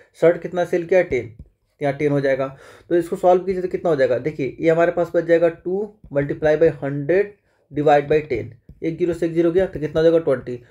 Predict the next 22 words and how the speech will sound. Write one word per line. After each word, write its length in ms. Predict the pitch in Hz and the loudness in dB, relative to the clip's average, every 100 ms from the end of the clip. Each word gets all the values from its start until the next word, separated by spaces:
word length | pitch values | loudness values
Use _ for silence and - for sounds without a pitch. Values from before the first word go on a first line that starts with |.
| _ - | _ -12
तो 60 | |
ट्वेंटी 340 | - 170 170 202 | -2 0 0 -2
परसेंट 400 | 196 147 156 151 | 0 0 0 0
क्या 100 | 139 | 0
हो 60 | |
रहा 120 | 127 147 | 2 -2
है, 80 | - | -6
इससे 180 | 131 180 | -10 -8
प्रॉफिट 400 | - 110 117 113 | 0 0 0 -8
हो 60 | |
रहा 100 | 107 | -6
है, 60 | 101 | -4
ट्वेंटी 240 | 135 131 147 | -4 -4 -4
परसेंट 320 | 131 - 127 | -6 -6 -10
इसे 160 | 120 185 - _ - | -6 -8 -8 _ 0
प्रॉफिट 320 | 139 - 156 | 2 2 0
हो 60 | 156 | 2
रहा 100 | 170 | 2
है। 60 | |
तो 80 | 185 | 0
बी 240 | 143 151 143 | -4 -6 -2
for 200 | 156 | 2